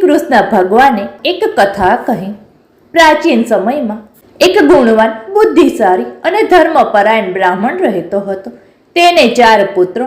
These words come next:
સુંદર તથા ગુણવાન પુત્રી હતી. બ્રાહ્મણે પુત્રો અને પુત્રીના લગ્ન ધામે ધૂમે કર્યા હતા. પુત્રી પિતાના ઘરે આવી હતી. ભાભીઓ સાથે બહેને કરવા ચોથનું વ્રત રાખ્યું હતું.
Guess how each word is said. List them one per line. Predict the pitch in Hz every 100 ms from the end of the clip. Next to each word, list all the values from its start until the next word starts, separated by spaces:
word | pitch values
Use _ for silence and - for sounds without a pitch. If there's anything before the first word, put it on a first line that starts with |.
| 254
સુંદર | 311 311 311 294
તથા | 294 240 269
ગુણવાન | 214 202 220 254 196 220 -
પુત્રી | 214 185 202 294
હતી. | 302 190 - 214 _ _ _ _ -
બ્રાહ્મણે | 359 381 359 370 359 277
પુત્રો | 208 208 196 226
અને | 226 - - 370 466
પુત્રીના | 480 392 392 370 330 262
લગ્ન | 196 180 175 202 220 - - _ _ -
ધામે | 349 320 277
ધૂમે | 190 220 185 220
કર્યા | 359 285 185 190
હતા. | 196 202 240 240 _ _ _ -
પુત્રી | 370 339 285 262
પિતાના | - - - 415 403 359 302 240
ઘરે | 196 240 214 339
આવી | 311 190 208
હતી. | 196 190 - _ _ _ _
ભાભીઓ | 359 339 330 330 311 208
સાથે | - 175 - 262 -
બહેને | 349 359 392 311 214
કરવા | 214 226 226 208
ચોથનું | 185 214 214 240 196 165
વ્રત | 165 185 403
રાખ્યું | 415 208 196 - 196 190
હતું. | 196 226